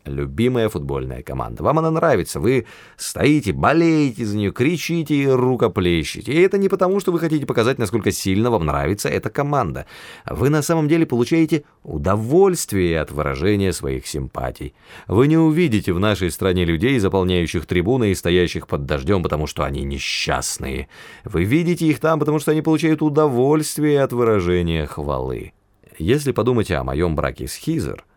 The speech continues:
то для меня сказать «ты прекрасна, я люблю тебя», это значит выразить свои мысли, но также мне просто приятно говорить это. Так вот, прославление Бога намного, намного лучше, чем любимой команды, и намного лучше, чем мужа или жены.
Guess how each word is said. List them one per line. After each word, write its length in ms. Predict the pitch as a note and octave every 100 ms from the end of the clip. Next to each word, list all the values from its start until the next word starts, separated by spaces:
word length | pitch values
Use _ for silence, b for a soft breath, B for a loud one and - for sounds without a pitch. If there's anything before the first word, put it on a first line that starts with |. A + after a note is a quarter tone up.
| _
то 140 | - B1
для 160 | C#2
меня 240 | C2 F#2+ A#2+
сказать 500 | - E2+ B2 A2+ -
«ты 200 | G#2+ G2
прекрасна, 680 | E2+ E2 G#2+ B2 A2 -
я 240 | C#2 D2+ G2+
люблю 380 | G2+ G2 D#3
тебя», 340 | D3+ C#2+ B1+ - B B
это 200 | G2 A2+
значит 340 | A#2 E3 D#3 G2
выразить 480 | F2 B2+ E3 E3+ D#3+
свои 320 | C#3 D#3 D#3
мысли, 680 | D#3 F3+ D#3 - D2+ C2+ B1
но 420 | C#2+ E2+ B2 A#2+ _ _
также 480 | B2 D#3 F#3+ D#3+ E3+
мне 240 | A2+ G#2+
просто 500 | A#2 - C3 D#3 -
приятно 880 | E3+ - G#2+ C3+ A#2+ D3+ A3 - G#3
говорить 500 | G3+ G3 F#3+ E3+ G#2
это. 320 | D#2 - - - b b b -
Так 160 | F#2+
вот, 200 | C#3 -
прославление 880 | A#2 A2+ - G#2+ G2+ B2 D3+ A#2+ G2+
Бога 480 | D#2+ A2+ B2+ F2 D#2+
намного, 640 | D#2+ F2 F2+ F#2+ E2+ D2
намного 840 | D2 F2+ F#2+ A2+ A#2 A#2 F#2+ C2 C2+
лучше, 440 | E2+ B2 A2+ -
чем 220 | C#2+ C#2
любимой 460 | C2 C#2+ E2+ F2 D2+
команды, 580 | C#2+ C#2 G2 G2 D#2+ C2+
и 100 | C2+
намного 640 | F2+ F2+ A2+ A2 D3+ D3+ C3
лучше, 360 | D3 D3+ C3+
чем 200 | A2 A2
мужа 460 | F#2+ F#2 G2 G2 F#2
или 280 | F#2 F2 F2
жены. 560 | F2 E2+ D#2+ C#2 B1